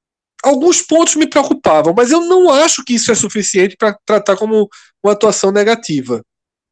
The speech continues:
Porque o básico ele tava fazendo bem feito. Né? Cometia um erro ali, outro aqui,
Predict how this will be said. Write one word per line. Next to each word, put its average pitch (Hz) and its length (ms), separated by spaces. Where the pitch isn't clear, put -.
Porque 302 340
o 330 160
básico 233 560
ele 190 100
tava 214 180
fazendo 214 360
bem 262 140
feito. 147 500
Né? 233 100
Cometia 339 420
um 294 140
erro 247 200
ali, 262 300
outro 233 220
aqui, 262 520